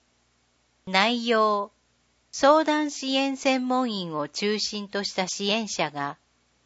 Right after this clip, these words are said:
ストレングスモデル、本人が持つ強みを生かした生活を支援していく考え方の視点による支援を理解して実践し、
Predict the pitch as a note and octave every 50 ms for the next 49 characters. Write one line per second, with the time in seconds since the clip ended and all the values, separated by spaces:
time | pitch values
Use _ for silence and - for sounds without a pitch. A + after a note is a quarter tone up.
0 | _ _ - - - - D4+ D#4 - D#4 D#4 D4+ F#3 C4+ G3+ - - - C#4 C4
1 | C4+ C4+ G#3 G3 F3 D3+ C#3+ C3+ - _ _ _ _ _ _ _ _ _ _ _
2 | _ _ _ - D4+ D#4+ D#4 C#4+ C4+ A#3 G#3 F#3 F3 E3+ E3+ F3 G#3 B3 - -
3 | F#3 - - - G3 A3 B3 B3+ C4+ C#4 B3+ G#3+ F3 D#3 - - G3 F#3+ - -
4 | - D3 C#3 F3+ - _ - - - G3+ A#3+ B3 - C4 B3+ - - A#3+ A#3 A3+
5 | A3+ - - G3+ G3 G3+ A3 A#3 A#3 - - - - A3 A3 G#3 - - G3+ -
6 | G3 F#3 F#3+ F#3+ F3+ F3+ F#3 F#3 F3+ - F3+ E3 - - C3 C3 - _ _ _
7 | _ _ _ _ _ _ _ _ _ _ _ _ _ _ _ A3 A#3 C4 A#3+ -
8 | - - - - B3 B3+ B3 A#3+ A#3+ A#3+ A#3 A3+ A3 A3 G#3+ A3 G#3+ G#3+ - _
9 | - - - G3 G#3 A3 B3+ C4 C4 C4 C4+ C4+ C4+ C#4+ - - B3 A3+ G3+ F3
10 | - - - - C#3+ B2 A#2+ C#3 C3 - - - - F#3 F#3 F#3 F3 - - -
11 | E3 D#3 -